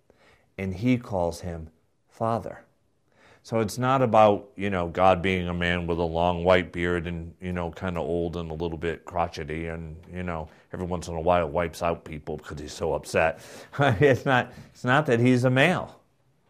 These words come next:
Okay? Masculine, but there's also feminine imagery. There is for Jesus. Jesus himself uses some feminine imagery for himself,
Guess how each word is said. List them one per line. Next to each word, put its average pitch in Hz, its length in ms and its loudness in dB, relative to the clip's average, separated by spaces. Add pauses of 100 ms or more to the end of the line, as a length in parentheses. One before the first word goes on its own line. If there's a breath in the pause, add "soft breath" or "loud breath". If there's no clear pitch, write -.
(420)
Okay? 98 460 -4
Masculine, 143 800 2 (580 soft breath)
but 123 100 -4
there's 120 180 2
also 127 360 4
feminine 151 720 2
imagery. 175 580 -6 (540)
There 135 120 4
is 208 120 6
for 131 140 -2
Jesus. 135 420 -2
Jesus 127 400 -2
himself 131 560 -2 (360 soft breath)
uses 104 380 -4
some 98 260 -4
feminine 113 760 -4
imagery 110 500 -2
for 120 400 2
himself, 117 720 -4